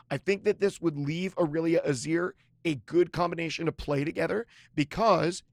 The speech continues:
you still wanna summon Sand Soldiers. That's still good. You still are making extra attacks.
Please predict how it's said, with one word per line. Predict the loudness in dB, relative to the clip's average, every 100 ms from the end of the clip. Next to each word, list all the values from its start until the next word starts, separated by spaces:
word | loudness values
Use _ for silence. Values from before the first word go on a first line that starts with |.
| -10
you | -8
still | -6 2 4 6
wanna | 4 2
summon | 2 0 -2 -4
Sand | -4 -4 -2
Soldiers. | -4 -4 -6 -10 _
That's | -2 -2
still | 0 2 2
good. | 0 -2 -4 -20 -20 _
You | -6
still | -6 -8 0 2
are | 4
making | 2 -4 -4 -2
extra | -4 -4 -6
attacks. | -4 -2 -2 -4